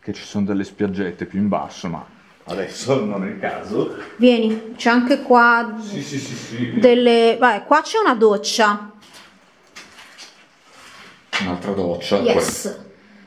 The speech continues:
Speaker 1: Certo che è tutta sta spazzatura.
Speaker 2: Mamma mia. E qui, guarda, c'è anche il balconcino se vuoi guardarti il laghetto.
Speaker 1: Oh, sì.
Speaker 2: Vieni.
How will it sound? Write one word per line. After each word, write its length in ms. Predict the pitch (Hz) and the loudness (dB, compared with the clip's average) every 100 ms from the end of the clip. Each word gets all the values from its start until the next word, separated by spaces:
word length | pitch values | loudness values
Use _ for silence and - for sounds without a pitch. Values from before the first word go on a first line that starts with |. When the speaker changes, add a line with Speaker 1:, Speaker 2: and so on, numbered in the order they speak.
| - | -12
Speaker 1:
Certo 240 | - 98 | -6 -6
che 80 | 95 | -6
è 60 | 87 | -8
tutta 280 | 87 85 80 | -8 -6 -6
sta 120 | - | -6
spazzatura. 580 | - 92 - - 165 160 190 | -8 -8 -10 -10 -6 0 2
Speaker 2:
Mamma 500 | 190 185 185 190 196 | 2 2 4 4 4
mia. 580 | 196 196 196 - - - - - - | 2 2 0 -6 -18 -20 -20 -10 -2
E 100 | 480 | 2
qui, 200 | 427 302 | 4 4
guarda, 240 | 302 196 | 4 2
c'è 160 | 196 381 | 0 -4
anche 160 | 427 415 | 2 4
il 80 | |
balconcino 680 | 247 262 269 269 262 240 214 | 6 4 2 -2 0 0 -2
se 120 | 214 220 | 2 4
vuoi 160 | 220 | 6
guardarti 540 | 214 208 202 202 208 226 | 6 4 4 2 2 0
il 80 | 208 | 2
laghetto. 520 | 196 190 190 - 226 | 4 4 2 4 4
Speaker 1:
Oh, 20 | |
sì. 60 | 226 | 6
Speaker 2:
Vieni. 520 | 302 208 196 196 | 4 4 -2 -4